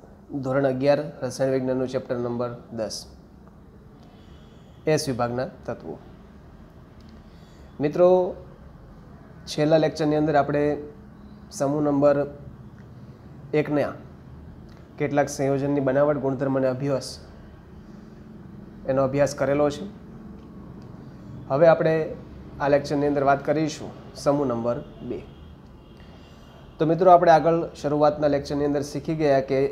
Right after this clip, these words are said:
એસ વિભાગની અંદર મુખ્ય બે સમૂહ હોય છે, સમૂહ નંબર એક અને સમૂહ નંબર બે.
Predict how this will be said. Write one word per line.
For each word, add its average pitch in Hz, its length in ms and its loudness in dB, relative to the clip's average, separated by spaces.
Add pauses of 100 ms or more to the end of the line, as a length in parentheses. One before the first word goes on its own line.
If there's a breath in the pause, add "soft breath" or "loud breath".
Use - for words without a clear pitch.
એસ 131 140 -8
વિભાગની 135 400 0
અંદર 139 140 0
મુખ્ય 127 300 -6
બે 135 240 0
સમૂહ 135 400 -2
હોય 117 180 -4
છે, 147 200 -8 (100)
સમૂહ 139 260 -2
નંબર 123 280 -2
એક 151 180 -4
અને 117 140 -4
સમૂહ 127 280 -4
નંબર 113 320 -8 (160)
બે. 95 160 -8